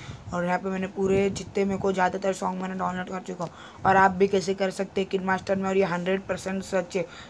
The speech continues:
इसमें थोड़ा सा भी झूठ नहीं है। चलो मैं आपको दिखाता हूँ। पहले आपको जाना है Chrome में, हो रहा है, आ रहा है थोड़ा टाइम। हाँ,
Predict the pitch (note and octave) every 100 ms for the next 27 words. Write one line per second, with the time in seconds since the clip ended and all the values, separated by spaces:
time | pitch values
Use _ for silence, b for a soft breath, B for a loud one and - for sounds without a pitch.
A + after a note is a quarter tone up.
0 | - F3+ G3 F3+ F#3 F#3+ G3+ G3+ F#3 F#3
1 | F#3 E3+ F#3+ F#3 F#3 F3+ - F#3+ E3+ -
2 | E3 E3+ D3 B B B - F#3+ F#3+ F#3+
3 | - F3+ F#3 F#3 F#3+ G#3+ - - - -
4 | - - G3 F#3+ F3+ F3 D#3 - - -
5 | - - - - - - - - - -
6 | - - - F#3 F#3 F3+ F3 - - F3
7 | E3+ E3 - - - - - - - -
8 | - - - - - - - - - -
9 | - - E3 E3 E3+ - - - - -
10 | - - - - - - - - - -
11 | - - - - - - - - - -
12 | - - - - - - - E3+ D#3+